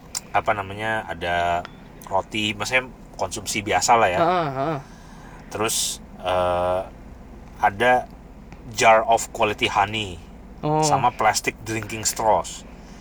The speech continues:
Speaker 2: Hmm.
Speaker 1: Nah, satu lagi yang terkenal dari Katy Perry ini,
Speaker 2: Apa?
Speaker 1: bahwa nggak boleh ada kru yang ngajak ngomong dia.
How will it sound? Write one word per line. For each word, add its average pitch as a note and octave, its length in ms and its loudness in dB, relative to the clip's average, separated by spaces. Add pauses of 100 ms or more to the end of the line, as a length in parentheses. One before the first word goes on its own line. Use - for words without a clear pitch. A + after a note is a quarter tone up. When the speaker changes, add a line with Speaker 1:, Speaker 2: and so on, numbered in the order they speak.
(100)
Speaker 2:
Hmm. D#3+ 180 2
Speaker 1:
Nah, D#3+ 180 2
satu - 240 -2
lagi B2+ 180 0
yang F3 80 -2
terkenal C#3+ 340 0
dari C3 120 2
Katy B2 240 -4
Perry C3+ 340 -2
ini, G#2 280 -10
Speaker 2:
Apa? D3+ 380 0 (140)
Speaker 1:
bahwa F#2+ 360 4
nggak G#2+ 200 2
boleh G2 240 -4
ada A2 180 -2
kru G2+ 280 -6
yang A2 180 -2
ngajak G2 260 -10
ngomong F#2 320 -10
dia. F#2 240 -10